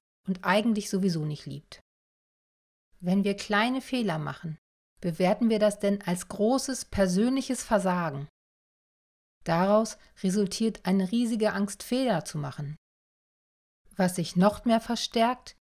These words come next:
wenn wir in unserer Kindheit für unsere Fehler gedemütigt oder bestraft wurden.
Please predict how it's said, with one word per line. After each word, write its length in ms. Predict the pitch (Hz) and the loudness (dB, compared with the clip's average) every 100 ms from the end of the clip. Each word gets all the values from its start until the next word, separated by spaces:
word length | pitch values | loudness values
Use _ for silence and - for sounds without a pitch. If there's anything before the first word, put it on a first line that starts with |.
| _ _ _ | _ _ _
wenn 200 | 170 185 | 0 2
wir 120 | 190 | 4
in 120 | 196 190 | 2 2
unserer 280 | 180 180 | 2 0
Kindheit 600 | 180 - 208 208 196 196 - _ _ | -2 0 0 2 0 0 -4 _ _
für 100 | 196 | -2
unsere 240 | 190 180 185 | 0 0 -4
Fehler 380 | - 208 208 | -2 2 2
gedemütigt 920 | 185 170 - 190 202 214 214 220 - | 2 -2 2 4 4 4 0 -4 -4
oder 160 | 185 180 | 0 0
bestraft 640 | 190 - - 170 175 - | 0 -4 -2 0 -2 -6
wurden. 320 | 143 147 143 | -8 -6 -8